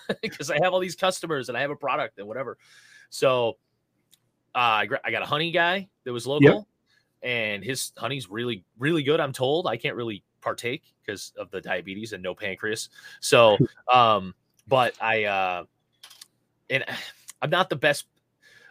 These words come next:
Speaker 1: like, it's not like Sideways with honey here where I can taste it and spit it out and go, "That's delicious honey. I can taste notes of orange blossom." I, I have no idea. You give me honey, it all tastes the same.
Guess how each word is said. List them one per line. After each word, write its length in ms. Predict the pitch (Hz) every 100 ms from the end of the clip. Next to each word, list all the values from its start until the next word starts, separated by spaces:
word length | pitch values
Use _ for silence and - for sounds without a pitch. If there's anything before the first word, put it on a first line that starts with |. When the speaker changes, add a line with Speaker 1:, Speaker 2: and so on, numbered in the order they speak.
| -
Speaker 1:
like, 240 | 139 147 -
it's 180 | 135 -
not 220 | 175 156
like 200 | 151 -
Sideways 580 | - 143 147 120 110 117
with 100 | 95
honey 240 | 123 120 104
here 180 | 107 98
where 120 | 101
I 60 | 101
can 140 | 104
taste 340 | - 113 -
it 80 | 120
and 100 | 120
spit 260 | - - 117
it 80 | 113
out 120 | 113
and 80 | 127
go, 140 | 143
"That's 180 | 214 -
delicious 420 | 208 220 - 160
honey. 240 | 190 160 113
I 60 | 113
can 120 | 120
taste 280 | 160 135 110
notes 300 | 151 151 143
of 200 | 117 107
orange 260 | 147 160 -
blossom." 400 | 117 98 92 85 - -
I, 140 | 135 131
I 40 |
have 120 | 139 123
no 200 | 190 180
idea. 280 | 139 120 104
You 120 | 110
give 120 | 151 165
me 80 |
honey, 280 | 143 151 147
it 40 | 131
all 140 | 127
tastes 220 | 123 110
the 60 | 101
same. 200 | 104